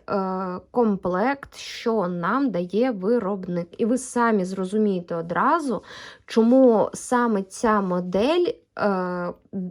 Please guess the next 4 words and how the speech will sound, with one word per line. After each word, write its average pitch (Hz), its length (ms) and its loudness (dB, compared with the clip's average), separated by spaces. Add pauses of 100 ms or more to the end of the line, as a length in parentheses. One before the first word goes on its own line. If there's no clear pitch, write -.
(160)
якість 262 960 0
дорівнює 214 1040 4
вартість. - 800 -2 (340)
Бо 247 400 4